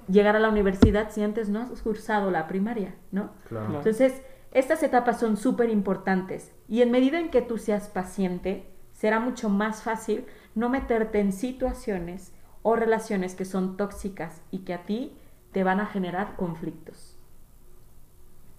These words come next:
Speaker 2: Ok, pues, más bien como retomando ese tema de la ilusión,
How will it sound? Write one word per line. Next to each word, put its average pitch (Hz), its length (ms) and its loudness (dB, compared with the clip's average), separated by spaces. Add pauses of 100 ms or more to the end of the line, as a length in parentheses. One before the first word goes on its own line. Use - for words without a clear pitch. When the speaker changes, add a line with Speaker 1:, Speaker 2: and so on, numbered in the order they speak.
(760)
Speaker 2:
Ok, - 160 -8 (100)
pues, 139 320 -2 (120)
más 139 200 0
bien 165 120 2
como 180 200 2
retomando 139 440 0
ese 139 100 -4
tema 156 340 4
de 147 100 2
la 127 100 2
ilusión, 131 560 0